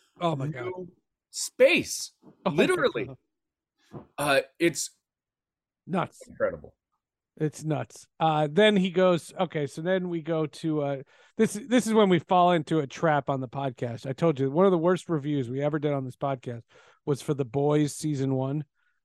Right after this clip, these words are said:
Speaker 1: was just, it was so good. <laughs> There was nothing to say. We're like, "Yeah, he's great. That guy's great. That guy's great. That guy's great." Uh, episode eight is called Narkina Five, and you go to this, this prison,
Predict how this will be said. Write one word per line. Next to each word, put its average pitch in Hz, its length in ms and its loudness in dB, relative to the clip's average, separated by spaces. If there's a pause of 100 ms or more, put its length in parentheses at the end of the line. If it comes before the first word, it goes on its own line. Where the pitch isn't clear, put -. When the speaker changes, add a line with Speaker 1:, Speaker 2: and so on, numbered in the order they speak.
(200)
Speaker 1:
was 151 100 -16
just, - 320 -6
it 196 80 -2
was 185 120 -4
so 214 220 0
good. 170 260 0
<laughs> 139 100 -8 (180)
There 180 60 -8
was - 160 -16
nothing 339 280 0
to 214 80 -2
say. - 300 -8 (640)
We're 202 120 2
like, 202 260 0
"Yeah, 233 220 -4
he's 202 180 -6
great. 190 400 -6
That 226 240 -10
guy's 196 260 -6
great. 170 380 -10
That 175 200 -12
guy's 160 200 -10
great. 139 360 -8
That 147 180 -6
guy's 131 220 -6
great." 123 340 -8 (460)
Uh, 165 240 4 (120)
episode 226 640 4
eight 208 260 2 (140)
is 165 220 -4
called 170 360 0
Narkina 165 580 -4
Five, 156 720 -4
and 147 160 -6
you 143 100 -4
go 185 360 0
to 180 200 -8
this, 147 340 -6 (440)
this 143 180 -10 (100)
prison, 147 720 -6